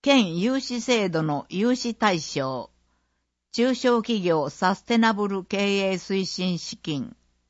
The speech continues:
県内高等教育機関などでのピーアール機会の提供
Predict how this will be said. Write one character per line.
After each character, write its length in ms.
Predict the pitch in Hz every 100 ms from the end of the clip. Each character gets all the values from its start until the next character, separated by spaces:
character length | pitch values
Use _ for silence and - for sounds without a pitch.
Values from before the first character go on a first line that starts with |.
| _ _ _ _ _ _ _ _ _ _ _ -
県 300 | 294 269 202
内 260 | 165 160
高 300 | - 247 285
等 260 | 277 269 254
教 260 | 247 247 240
育 280 | 233 214
機 120 | 208 214
関 300 | 208 185 165
な 140 | 160
ど 120 | 160
で 140 | 156 151
の 240 | 147 - -
ピ 260 | 214 247 254
ー 160 | 247
ア 20 | 233
ー 40 |
ル 180 | 220 214
機 140 | 214
会 300 | - 190 160
の 180 | 151 139
提 300 | - 175 175
供 560 | 165 160 151 147 139